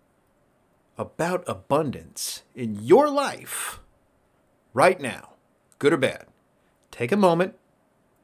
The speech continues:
pause this if you need to, and then answer that question. What beliefs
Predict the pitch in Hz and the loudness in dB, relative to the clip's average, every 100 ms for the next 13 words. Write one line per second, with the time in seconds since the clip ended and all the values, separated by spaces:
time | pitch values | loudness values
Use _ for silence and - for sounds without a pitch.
0 | _ _ - 156 214 247 240 220 233 233 | _ _ -8 0 2 2 0 0 -2 0
1 | 208 202 208 - - 90 143 - _ _ | 0 2 0 -2 -10 -12 -14 -18 _ _
2 | _ _ _ _ 123 131 139 - 156 196 | _ _ _ _ -6 -2 -2 -4 -4 -4
3 | 196 185 165 151 - 135 127 - - _ | 0 2 2 -2 -2 -4 -4 -14 -18 _
4 | _ _ _ _ _ _ 104 175 185 - | _ _ _ _ _ _ 4 4 4 4
5 | 226 214 156 - - - | 4 4 -6 -10 -10 -10